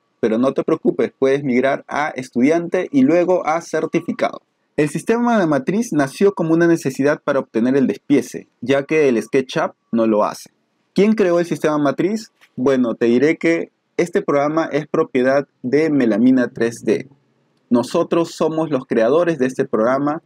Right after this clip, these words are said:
y lo ponemos gratuitamente a disposición de todos. ¿El sistema matriz es gratuito? Sí es gratuito para los estudiantes del curso de Melamina tres D. Ahora veamos cómo funciona. Primero, instalar el sistema matriz lo puedes hacer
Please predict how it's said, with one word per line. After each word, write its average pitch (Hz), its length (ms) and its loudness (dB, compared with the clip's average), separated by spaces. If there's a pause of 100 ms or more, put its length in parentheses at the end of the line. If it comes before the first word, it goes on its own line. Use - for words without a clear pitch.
(340)
y 214 200 2
lo 220 120 4
ponemos 190 540 0
gratuitamente 160 1040 0
a 123 140 -2
disposición 127 580 -2
de 135 80 2
todos. 135 460 0
¿El 117 140 0
sistema 170 360 0
matriz 156 440 0
es 143 80 0
gratuito? 202 640 0
Sí - 160 0
es 247 80 2
gratuito 196 680 2
para 147 200 0
los 127 160 -4
estudiantes 156 560 0
del 120 200 0
curso 196 460 0
de 160 160 4
Melamina 127 720 2
tres 120 400 -2
D. 107 300 0 (600)
Ahora 190 320 0
veamos 180 560 -2 (220)
cómo 220 260 -2
funciona. 131 560 -2 (240)
Primero, 175 460 2
instalar 170 440 0
el 247 80 0
sistema 202 320 -2
matriz 202 440 -2
lo 175 140 0
puedes 185 220 0
hacer 175 360 0